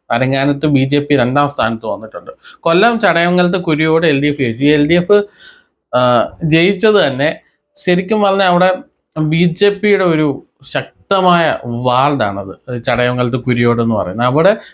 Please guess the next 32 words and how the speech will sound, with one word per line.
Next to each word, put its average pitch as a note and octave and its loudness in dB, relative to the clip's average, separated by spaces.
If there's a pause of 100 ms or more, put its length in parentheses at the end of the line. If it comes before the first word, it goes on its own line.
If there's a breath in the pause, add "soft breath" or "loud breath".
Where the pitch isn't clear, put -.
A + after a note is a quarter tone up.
(140)
ബി C3+ 4
ജെ F#3 4 (100)
പിക്കാരുടെ G3 0
വോട്ട് E3+ 0 (400)
മൊത്തത്തിൽ A3 0
കുറഞ്ഞ് F#3 0 (200)
എൽ D3 -2
ഡി F3+ 2
എഫിന് F#3 -4 (400 loud breath)
വോട്ട് E3 2
കയറുകയായിരുന്നു. D#3 2
കോൺഗ്രസിനോട് D#3 2
ഒരു D3+ 2
അട്ടിമറി F3 2
ബി C#3 2
ജെ D#3 0
പി D#3+ -4
സി D3 2
പി D#3 2
എം E3+ -4 (280 loud breath)
ബാന്ധവം E3+ 2
എന്നൊക്കെ F3 0
പറഞ്ഞിട്ടുണ്ട്. F3 0
അപ്പോൾ G3+ -2 (340 soft breath)
സി E3+ 0
പി G3 2
എം G#3 2 (920)
ശക്തമായിട്ട് F#3 -2
ബി D3+ 2
ജെ E3 2
പിയുടെ E3 0
വോട്ടുകൾ D#3 2